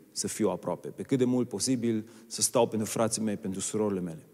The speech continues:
Dar este super dificil să faci față într-o vreme în care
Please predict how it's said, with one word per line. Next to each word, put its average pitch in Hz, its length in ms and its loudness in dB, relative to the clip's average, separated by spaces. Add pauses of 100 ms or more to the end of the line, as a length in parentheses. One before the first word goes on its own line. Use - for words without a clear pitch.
(320)
Dar 113 160 -6
este 117 380 0
super - 640 4
dificil 110 580 0
să 98 160 -6
faci 107 280 -2
față 117 720 -2
într-o 107 340 -2
vreme 131 340 4
în 117 80 4
care 101 400 -2